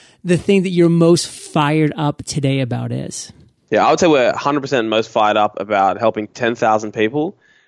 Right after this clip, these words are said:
Speaker 2: uh, achieve their number one training goal in six months. I mean, it's changed our lives, tra-, uh, training and, and achieving big goals with our training.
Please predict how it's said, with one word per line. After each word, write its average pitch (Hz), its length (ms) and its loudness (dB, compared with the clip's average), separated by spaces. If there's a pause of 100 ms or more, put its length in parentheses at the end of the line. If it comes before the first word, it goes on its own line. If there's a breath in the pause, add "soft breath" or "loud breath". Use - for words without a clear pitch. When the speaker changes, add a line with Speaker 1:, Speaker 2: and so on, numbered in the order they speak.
(160)
Speaker 2:
uh, 92 240 0
achieve 110 320 0
their 104 140 0
number 98 220 -2
one 98 200 0
training 92 280 -6
goal - 280 -8 (140)
in 92 100 -8
six - 240 -8
months. 85 360 -8
I 92 100 -4
mean, 95 220 0
it's 92 160 0
changed 117 320 -2
our 104 140 4
lives, 123 500 0 (420)
tra-, - 260 -4
uh, 107 220 0
training 120 400 -2
and, 98 260 -6
and 98 320 -8
achieving 107 480 0
big 104 220 -2
goals 117 540 0
with 107 160 0
our 110 120 2
training. 131 440 -2